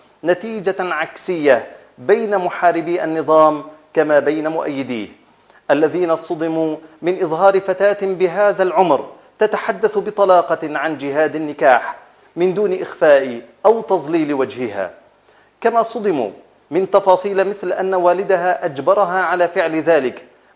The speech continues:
مع أحد الجهاديين، ثم مع عدد من الجهاديين، قبل أن يفعل معها بنفسه الشيء نفسه باسم جهاد النكاح. كما اندهشوا من رؤيتها بثياب شتوية في حين أن الحرارة في دمشق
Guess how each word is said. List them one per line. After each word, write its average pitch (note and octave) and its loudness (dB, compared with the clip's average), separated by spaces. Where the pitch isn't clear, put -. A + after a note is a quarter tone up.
مع F#3+ 0
أحد F#3 -4
الجهاديين، E3+ -2
ثم G#3+ -2
مع F3+ 0
عدد F#3+ 0
من F#3+ -2
الجهاديين، F3 -4
قبل F3+ 4
أن F3 2
يفعل F3 0
معها E3 0
بنفسه F3 -6
الشيء E3 -4
نفسه D3 0
باسم D3+ -6
جهاد C#3 -2
النكاح. C3+ -2
كما D3+ 2
اندهشوا D#3+ 0
من D#3+ -4
رؤيتها D#3+ 0
بثياب D#3+ 0
شتوية D#3 -2
في G#3 0
حين G3+ -2
أن F#3+ -2
الحرارة F3+ 2
في E3+ -2
دمشق D#3+ -4